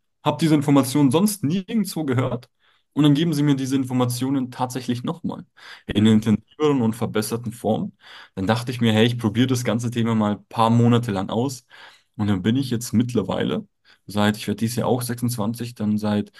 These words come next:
Speaker 1: sieben Jahren im Finanzvertrieb. Ja, das
Speaker 2: Okay.
Speaker 1: heißt, seit sieben Jahren im Finanzvertrieb.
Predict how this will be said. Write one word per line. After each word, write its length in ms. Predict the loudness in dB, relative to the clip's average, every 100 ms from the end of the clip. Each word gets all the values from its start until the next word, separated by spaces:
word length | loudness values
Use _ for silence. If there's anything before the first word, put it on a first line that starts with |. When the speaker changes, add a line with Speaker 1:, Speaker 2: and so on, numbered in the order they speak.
| -20 -10
Speaker 1:
sieben 760 | -8 -4 -2 0 0 2 4
Jahren 260 | 4 4 2
im 120 | 0
Finanzvertrieb. 760 | 0 -2 -2 -6 -10 -12 -16 -20 _ _ -20 -20 -8
Ja, 120 | -6
das 100 | -4
Speaker 2:
Okay. 100 | -4
Speaker 1:
heißt, 100 | -4
seit 180 | -8 -4
sieben 240 | -2 4
Jahren 180 | 6 6
im 100 | 4
Finanzvertrieb. 800 | 0 -2 -2 -4 -4 -2 -2